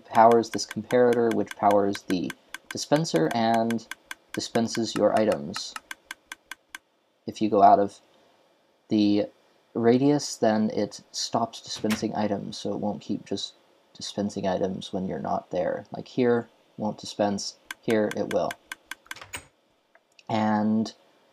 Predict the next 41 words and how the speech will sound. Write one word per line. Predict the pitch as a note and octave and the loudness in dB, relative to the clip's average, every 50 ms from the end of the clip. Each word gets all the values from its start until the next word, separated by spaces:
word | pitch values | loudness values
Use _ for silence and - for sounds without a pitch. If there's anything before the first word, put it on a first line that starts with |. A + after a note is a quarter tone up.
| - - | -2 2
I | B2 A#2+ A2 | 4 4 6
added | A#2 C3 C3+ C#3+ C#3 B2+ A#2 | 6 6 6 6 6 4 2
this | A#2 - - | 0 -2 -2
hopper | - - B2+ B2+ B2+ - G#2 | 0 4 4 4 4 4 0
system | - - - G2+ - - - G2 F#2+ E2 | 0 0 -6 -8 -8 -6 -6 -6 -4 -4
up | F2 - - | -6 -4 -6
at | - | -8
the | - - | -8 -8
top | - - - G#2+ - - - - _ _ _ _ _ _ _ _ _ _ _ _ - | -4 2 4 6 6 6 2 0 _ _ _ _ _ _ _ _ _ _ _ _ -14
so | - - - A#2 A2 G#2+ G#2+ G#2+ G#2 | -8 2 4 6 6 6 6 6 4
that | G2+ - G#2+ G#2 G#2 G2+ - | 4 6 6 8 8 6 4
you | G#2+ G#2 G2+ | 2 -2 -2
can | - - G#2 G2+ G2+ G2+ | -2 -4 -4 -4 -4 -4
simply | - - G#2+ G#2 G#2 A2 G#2 G#2 G2+ G#2+ A2+ - _ _ - | 0 0 0 0 0 0 0 2 2 0 -2 -6 _ _ -10
put | - - C3 B2 G#2+ | 2 4 4 4 4
your | A2+ A2 G#2 - | 2 0 2 4
items | G#2 G#2 G#2 G#2+ G#2 G#2 G2+ - | 2 4 2 2 0 -2 -4 -6
into | - - G#2 G2 G2+ - - - | -6 -6 -4 -4 -4 -6 -8 -10
the | - - | -12 -6
hopper | - - A#2+ - E3+ - D3+ D3 D3 D3 D3+ - | 4 6 6 6 6 4 0 0 0 -2 -6 -10
and | - - A2+ A#2 A2+ A#2 A#2 G#2+ | -6 -4 -2 0 0 0 0 -2
they | G#2+ G#2+ | -2 -2
will | G#2+ A2 G#2+ | -2 -2 -4
be | - A2 G#2 G#2 G#2 G2+ G#2 G#2 - - - - | -2 -2 -2 0 0 -2 -2 -4 -8 -14 -16 -12
put | - - A#2+ - | -4 -2 -2 -2
into | - A2+ G#2+ A2 G#2+ - - G2+ | 0 -2 -2 -2 -2 -2 -4 -2
the | G#2+ G2+ | -2 -2
dispenser | G2+ G2+ - - - G#2+ G#2 G#2 - A2+ A2+ | -4 -4 -10 -4 -2 -2 -2 -2 -2 -6 -8
for | - - - - G#2+ | -6 -4 -4 -2 -2
you, | G#2 G#2+ G#2 G#2+ A2+ | -2 -2 -2 -4 -6
so | - - - A#2 | -8 -8 -8 -6
that | - - - - | -6 -6 -6 -6
when | G#2+ G#2 G#2 | -6 -6 -4
you, | G#2+ A2+ A2+ A2 - _ _ _ _ _ _ _ _ _ _ _ | -4 -6 -6 -8 -10 _ _ _ _ _ _ _ _ _ _ _
so | - - B2 | -6 2 2
that | A#2 G#2+ | 4 4
it's | G#2+ G#2 - | 4 0 0
easier, | - A#2+ A2+ G#2+ A2 G#2 G2+ | 0 0 0 0 0 0 0
instead | G2+ G2+ - - G#2 G2+ | -2 -4 -4 -4 -4 -4
of | G2 - | -4 -6
just | - G#2 - | -8 -12 -12